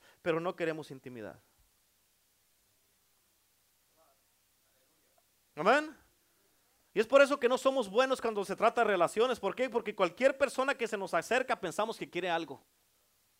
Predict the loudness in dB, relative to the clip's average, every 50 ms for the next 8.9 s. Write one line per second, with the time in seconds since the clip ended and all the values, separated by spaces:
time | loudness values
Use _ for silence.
0 | _ _ _ _ _ _ _ _ _ _ _ _ _ _ _ _ _ _ _ -16
1 | -14 -12 -12 -12 -12 -12 -10 -10 -10 -10 -8 -8 -8 -8 -8 -12 -14 -18 -20 _
2 | _ _ _ _ _ _ _ _ _ -8 -6 -6 -6 -6 -4 -4 -4 -4 -4 -4
3 | -2 -2 -2 -2 -2 -2 -4 -4 -6 -10 -20 -20 -20 -20 -20 _ _ _ _ _
4 | _ _ -10 -8 -6 -2 -2 -4 -2 0 -2 0 0 -2 -4 -8 _ _ _ _
5 | _ _ _ _ _ _ -8 -6 -4 -4 -2 0 0 -2 0 0 -2 -2 -2 -4
6 | -2 0 0 0 0 0 -2 -2 -2 0 0 0 -2 -2 -6 -8 -12 -20 -20 -20
7 | -20 _ _ _ _ _ _ -20 -20 _ _ _ _ _ _ _ _ _ _ _
8 | -10 -8 -6 -4 -4 -4 -4 -6 -8 -6 -2 0 0 0 0 -2 -4 -8